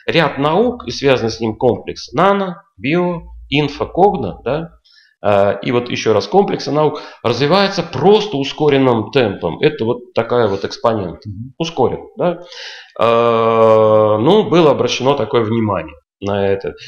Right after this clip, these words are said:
Speaker 1: В две тысячи десятом году, там, десятый, одиннадцатый год, э, два наших соотечественника, Михаил Валентинович Ковальчук,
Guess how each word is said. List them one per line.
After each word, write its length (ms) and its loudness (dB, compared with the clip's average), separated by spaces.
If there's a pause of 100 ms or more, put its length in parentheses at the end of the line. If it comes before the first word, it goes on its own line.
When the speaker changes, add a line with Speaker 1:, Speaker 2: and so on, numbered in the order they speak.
(320)
Speaker 1:
В 140 -8
две 140 -4
тысячи 260 -2
десятом 560 0
году, 300 -2
там, 180 -6
десятый, 440 0
одиннадцатый 460 -2
год, 320 -2 (460)
э, 500 2
два 220 2
наших 400 0
соотечественника, 1120 0
Михаил 280 0
Валентинович 520 -2
Ковальчук, 640 -2